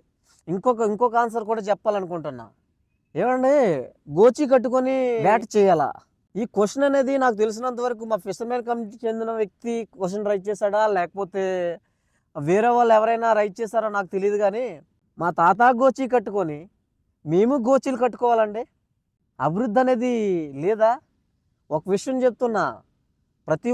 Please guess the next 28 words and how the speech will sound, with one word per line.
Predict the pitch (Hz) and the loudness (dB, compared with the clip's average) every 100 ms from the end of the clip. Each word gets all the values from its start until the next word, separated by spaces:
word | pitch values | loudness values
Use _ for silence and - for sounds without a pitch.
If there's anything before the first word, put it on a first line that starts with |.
| 247 | 2
ఒక్క | - _ 262 214 | 2 _ -2 0
పూర్వీకులు | 240 247 240 262 220 | 0 2 0 -2 2
కూడా | 240 233 220 233 262 - _ _ _ _ - | 4 6 6 4 0 -6 _ _ _ _ -4
not | 151 180 233 | 0 2 4
only | 247 247 262 254 | 4 4 0 -2
fisherman, | 220 - 240 247 214 120 _ _ _ _ _ - | -6 -2 0 2 0 -4 _ _ _ _ _ -6
ప్రతి | 160 160 240 254 | -4 0 2 2
ఒక్కరు | 240 269 247 | 2 2 2
కూడా | 254 226 202 | 4 6 8
ఏ | 240 233 | 8 6
వృత్తి | 220 254 | 0 0
అయినా | 254 247 240 | 0 0 -2
కావచ్చు, | 240 220 190 135 - - | -2 -4 -8 -10 -10 -2
ఫార్మర్ | 180 214 240 233 | 0 0 -2 -2
కావచ్చు, | 226 233 214 202 | -2 0 0 0
ఎవరైనా | 226 247 226 | 0 -2 -2
కావచ్చు, | 233 226 - 139 107 _ _ _ _ _ _ - | -2 -2 -6 -16 -18 _ _ _ _ _ _ -8
ఒకప్పుడు | 147 170 220 202 190 | -2 0 0 0 0
గోచీలు | 208 247 226 | 0 -2 -4
కట్టుకునే | 214 226 233 240 | -4 -4 -2 0
వాళ్ళే, | 220 165 110 _ _ | 0 -2 -4 _ _
ఇప్పటికీ | 285 254 294 | -4 -2 0
ఇంకా | 285 240 | 0 4
గోచీలే | 262 294 294 294 | 2 4 2 2
కట్టుకోవాలండి. | 262 302 294 277 220 139 110 _ _ _ _ _ | -2 2 2 2 -2 -6 -8 _ _ _ _ _
ఎవడు | 143 175 226 233 | -2 -2 0 0
చెప్పాడురా | 226 269 254 269 262 | 2 2 0 0 -2
మీకు | 240 170 | -4 -4